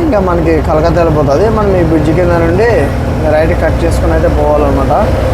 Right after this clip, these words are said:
Already ఒక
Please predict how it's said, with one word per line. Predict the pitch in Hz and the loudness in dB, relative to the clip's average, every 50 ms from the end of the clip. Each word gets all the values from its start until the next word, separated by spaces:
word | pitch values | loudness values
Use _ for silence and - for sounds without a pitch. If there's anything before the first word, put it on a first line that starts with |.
| - - - 170 - - - - - - - - - - - - - - - 156 - - - - - - - - - - - - - - - - - - - - - - - - - - - - - - 143 143 | -2 -2 0 0 0 0 0 0 0 0 0 0 0 0 0 0 0 0 0 0 0 0 0 0 0 0 0 2 0 0 0 0 0 0 0 0 0 0 0 0 0 2 2 2 2 2 0 0 0 -2 -2 0
Already | 151 151 151 156 156 160 | 0 0 0 2 2 2
ఒక | 156 147 | 0 0